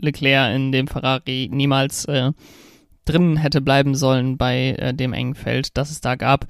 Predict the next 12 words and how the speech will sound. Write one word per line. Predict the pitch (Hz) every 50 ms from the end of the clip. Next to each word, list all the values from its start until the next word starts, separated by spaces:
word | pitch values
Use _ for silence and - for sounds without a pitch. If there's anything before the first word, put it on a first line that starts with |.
| - - - -
Es | - 156
ist | 160 160
eine | 170 160 156
sehr | 147 151 147
kurze | - - 165 160 - - 147
Runde, | 147 156 165 175 185 185 180 180 180 - _ _ -
da | 139 - 143 143 143 139 143 - - -
entscheiden | - 151 156 - 151 139 147 156 151
schon | - - 147 147
kleine | - - 143 147 156 147
Fehler | - - 151 156 151 147 147 143 - -
über, | 156 147 147 143 139 139 139